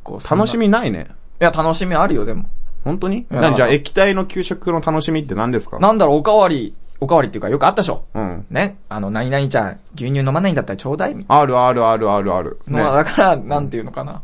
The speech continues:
Speaker 1: もうホースだよね。
Speaker 2: はい？
Speaker 1: <laughs> いや、だから、その、ホースを引いて、
Speaker 2: うん。
Speaker 1: 教室まで行って、
Speaker 2: うん。
Speaker 1: た-、教室のタンクに溜めて、そっからもホースだからさ。
Speaker 2: うん。
Speaker 1: だからホースの奪い合いみたいになるよねっていう。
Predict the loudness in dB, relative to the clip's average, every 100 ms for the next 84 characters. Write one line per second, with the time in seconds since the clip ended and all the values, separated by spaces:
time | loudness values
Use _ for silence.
0 | -6 -2 0 2 0 -2 -10 -12 -12 -12
1 | -12 -12 -12 -12 0 0 2 0 0 0
2 | -2 -6 2 2 2 -4 -6 4 4 6
3 | 4 2 0 -8 -10 2 6 6 4 -2
4 | 4 6 6 4 -2 -6 -10 6 6 6
5 | 0 -4 2 6 6 4 -6 -16 -18 -8
6 | 4 4 4 2 2 0 -2 2 4 4
7 | 0 -8 -10 -10 -6 -4 2 2 2 0
8 | 2 0 -2 -2 0 2 2 2 -2 0
9 | 0 2 2 0 -8 -8 -8 -8 -8 -8
10 | -10 -10 -10 -10 -12 -12 -14 -14 -14 -10
11 | -6 -2 0 -2 -4 -4 -4 -4 -4 -6
12 | -8 -8 -8 -8 -10 -10 -10 -10